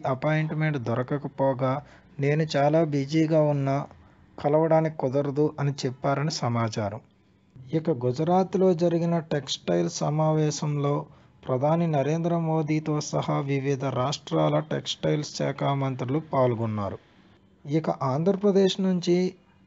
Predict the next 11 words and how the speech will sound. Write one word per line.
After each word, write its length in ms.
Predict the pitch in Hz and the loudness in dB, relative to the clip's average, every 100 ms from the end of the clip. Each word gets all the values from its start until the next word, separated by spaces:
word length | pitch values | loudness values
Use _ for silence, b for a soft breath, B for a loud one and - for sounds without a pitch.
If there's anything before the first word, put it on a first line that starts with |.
| _ _ - | _ _ -8
మంత్రి 380 | 139 139 185 185 | -4 -2 0 0
అచ్చెన్నాయుడు 680 | 123 123 175 180 180 175 170 | -2 -2 0 2 2 2 2
గారు 240 | 170 170 | 2 0
పాల్గొవలసిన 840 | 170 139 139 160 165 160 151 165 156 | 0 0 2 2 2 2 0 0 0
ఈ 120 | 151 | 0
సభలో 480 | 151 143 139 165 170 | -2 -4 2 4 2
ప్రధాని 500 | 170 127 139 160 170 | 2 0 2 0 2
మోదీ 380 | 139 139 151 | 2 2 2
వస్తున్నారని 760 | 170 131 - 156 156 156 156 151 | 2 0 -2 -2 2 2 2 0
తెలిసి 380 | 143 131 131 156 | 0 -2 -2 -2
ముఖ్యమంత్రి 680 | 135 123 151 156 156 156 | -2 -4 -4 -2 0 -2